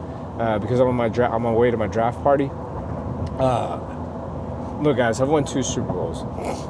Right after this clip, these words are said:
Am I the best? No, but I'm actually pretty damn good at this. I look at statistics.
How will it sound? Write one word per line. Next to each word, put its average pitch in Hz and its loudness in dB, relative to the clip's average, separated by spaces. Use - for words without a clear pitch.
Am 120 0
I 120 2
the 123 4
best? 151 4
No, 151 4
but 151 6
I'm 170 2
actually - -2
pretty 113 4
damn 101 2
good 104 2
at 90 0
this. 87 -2
I 127 4
look 156 6
at 156 2
statistics. - -2